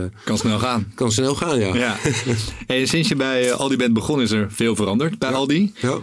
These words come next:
Speaker 1: Eh, maar laten we beginnen bij het begin. Want,
Speaker 2: Ja.
Speaker 1: eh, Aldi is nu vijftig jaar actief in Nederland.
Speaker 2: Ja.
Speaker 1: Waar en wat is een beetje de, het, eh, de herkomstverhaal? Waar komt Aldi vandaan? Wat is de,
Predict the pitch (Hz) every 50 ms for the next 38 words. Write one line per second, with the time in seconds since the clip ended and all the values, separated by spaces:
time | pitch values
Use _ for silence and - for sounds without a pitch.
0 | - - 120 120 120 123 120 143 147 151 147 135 131 - - 147 143 127 120 110
1 | 101 110 - 95 78 80 85 95 107 104 107 107 - - - 110 110 110 113 117
2 | 117 117 113 107 104 117 123 131 123 117 113 - - - - 117 117 113 - -
3 | 107 98 - - - - 101 - 101 95 101 113 135 135 139 170 190 - - 113
4 | 131 151 - - - - - _ - 120 135 151 151 147 - - 135 135 135 -
5 | - 123 131 - 139 131 131 113 123 120 123 120 113 117 - - 117 117 113 104
6 | 101 95 123 143 139 127 107 - - - 92 85 85 82 107 113 - 120 113 113
7 | 117 113 101 - 107 101 110 123 110 92 90 90 101 - - - 113